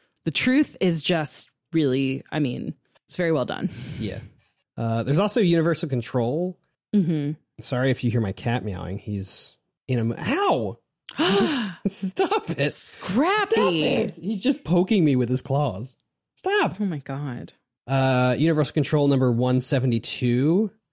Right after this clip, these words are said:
Speaker 2: Uh, Universal Control is the underground mainframe. The town residents are all controlled by Universal Control, blah, blah, blah, blah. We already know all that stuff. The one
Speaker 1: Mm-hmm.
Speaker 2: that I am con-, uh, uh, uh, the thing that really, really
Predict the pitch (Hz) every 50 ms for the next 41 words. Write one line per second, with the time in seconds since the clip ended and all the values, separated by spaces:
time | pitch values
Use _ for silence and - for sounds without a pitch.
0 | _ _ _ _ _ _ 127 123 120 117 113 113 113 113 110 110 110 110 110 110
1 | 139 151 151 156 - - - 147 - - 147 147 143 135 127 139 - 131 135 143
2 | 147 131 135 127 123 127 127 127 139 175 208 196 - - 98 92 95 120 139 139
3 | - 139 127 - 135 139 147 160 151 135 131 123 123 135 139 135 - - 127 113
4 | - 120 123 131 127 - 143 127 - - 190 190 147 120 101 104 98 92 90 90
5 | 87 85 95 - 107 101 95 - - 101 104 104 127 143 143 135 110 107 98 90
6 | 87 - - _ _ - 135 143 143 135 127 123 107 107 107 - 110 101 - _
7 | _ _ _ _ 147 143 139 147 170 185 202 214 214 214 208 208 196 165 170 170
8 | 156 156 143 - 143 156 170 180 190 190 170 151 135 - - 151 - - 131 131
9 | 123 120 - 120 117 113 82 110 104 101 98 92 87 90 - - _ _ _ _
10 | _ _ _ _ 127 - 170 156 139 131 117 135 147 151 143 139 123 98 135 131
11 | 127 123 117 117 113 -